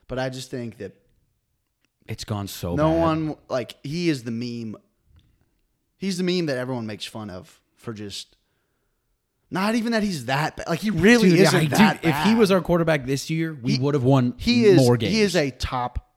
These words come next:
Speaker 1: twenty quarterback in the N F L. Pro-, maybe, okay, twenty-five. He is a top twenty-five quarterback in the N F L. That's, like, almost inarguable.
Speaker 2: Oh, man. Without a list in front of me,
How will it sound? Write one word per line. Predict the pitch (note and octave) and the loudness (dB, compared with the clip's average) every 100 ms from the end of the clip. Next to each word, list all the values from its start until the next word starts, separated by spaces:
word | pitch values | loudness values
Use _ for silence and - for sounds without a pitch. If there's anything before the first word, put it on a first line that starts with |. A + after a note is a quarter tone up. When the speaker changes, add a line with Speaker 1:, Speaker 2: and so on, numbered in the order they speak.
| _ | _
Speaker 1:
twenty | - B2+ A2 G2+ | -8 -8 -10 -12
quarterback | F#2 D2+ A1 - _ _ - | -14 -14 -16 -18 _ _ -14
in | A2+ | -14
the | E2 | -12
N | D#2 | -16
F | - | -16
L. | - | -6
Pro-, | F3 | -2
maybe, | F3+ F#3+ G#3 - | 2 2 2 -6
okay, | D#3+ B2 | -10 -10
twenty-five. | - E3+ D3 - - - _ _ _ _ _ | -10 -10 -10 -12 -18 -20 _ _ _ _ _
He | G#3 A3 | -4 0
is | G3+ | 0
a | |
top | G3 D3 - | -2 -6 -6
twenty-five | C#3 A#2 G2 - | -10 -10 -12 -14
quarterback | F#2+ C#2+ G2+ | -16 -16 -18
in | |
the | E2+ | -20
N | C#2+ | -20
F | - | -18
L. | - - | -18 -12
That's, | D#3 E3 - | -10 -8 -6
like, | D3+ - | -8 -6
almost | D3 C#3 C3 - - | -6 -4 -8 -10 -14
inarguable. | A#2 F2 F#2 G2+ - C2+ C3 _ | -14 -12 -14 -16 -16 -18 -20 _
Speaker 2:
Oh, | F3+ C3 A#2+ F#2 E2 E2+ _ - | -20 -18 -18 -18 -20 -20 _ -20
man. | E2+ F#2 D#2+ F2+ - _ _ _ _ _ _ _ _ _ _ _ _ _ _ _ B2+ | -20 -20 -20 -20 -20 _ _ _ _ _ _ _ _ _ _ _ _ _ _ _ -12
Without | A2+ D3 D#3+ | -6 -2 -2
a | |
list | A2 A#2+ - | -2 -4 -4
in | G2 | -12
front | E2+ G#2+ G#2+ | -6 -6 -4
of | |
me, | G#2 G#2 | -4 -6